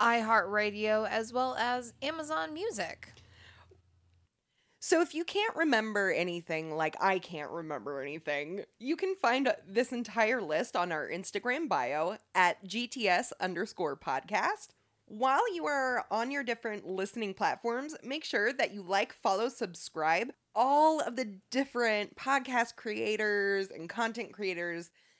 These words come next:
Speaker 2: that you like. Because when you like, follow, and subscribe, it helps us to continue to grow our shit and give you the content that you love. Make sure that you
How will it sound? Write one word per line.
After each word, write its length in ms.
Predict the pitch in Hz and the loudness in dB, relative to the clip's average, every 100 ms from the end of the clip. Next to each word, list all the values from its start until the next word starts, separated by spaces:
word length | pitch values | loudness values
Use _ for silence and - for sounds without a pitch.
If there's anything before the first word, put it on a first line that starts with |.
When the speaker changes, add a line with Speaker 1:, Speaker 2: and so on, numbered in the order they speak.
| _ | _
Speaker 2:
that 280 | 185 185 110 | 0 0 0
you 180 | 190 190 | -6 -6
like. 600 | 175 175 185 147 104 - _ _ _ _ - | -6 -2 2 2 -2 -10 _ _ _ _ -10
Because 300 | 247 247 233 | -2 -2 -2
when 180 | 254 247 | -2 -2
you 120 | 233 | 0
like, 220 | 262 262 | 2 2
follow, 320 | - 220 220 208 | 2 2 2 0
and 140 | 214 | -4
subscribe, 580 | 202 185 - 170 160 214 226 | -6 -6 -2 2 2 2 -2
it 140 | 226 | -4
helps 420 | 190 262 262 - - _ | 0 2 2 -2 -10 _
us 340 | - 247 339 - 214 | 2 4 4 -2 -6
to 140 | - 247 | -4 -2
continue 480 | 269 214 226 220 220 | -2 0 -2 -2 -4
to 100 | 196 | -6
grow 640 | 180 170 170 175 180 220 | -6 -2 2 4 6 4
our 320 | - 180 180 | 4 2 2
shit 380 | - 196 220 262 - | 0 0 0 -2 -2
and 300 | 226 214 180 | -2 -2 -2
give 180 | 381 | -2
you 160 | 214 180 | -2 -6
the 100 | 196 | -6
content 580 | 247 339 349 269 185 - | 0 0 0 -2 -4 -2
that 140 | 175 | -4
you 140 | 220 240 | -4 -8
love. 540 | 226 233 233 131 123 - _ _ _ _ _ _ _ _ | -2 2 2 2 -2 -8 _ _ _ _ _ _ _ _
Make 200 | 262 302 | -4 0
sure 160 | - 415 | 2 4
that 200 | 403 311 | 2 -2
you 880 | 277 285 320 330 330 320 320 320 302 | -8 -4 -2 0 0 0 0 2 2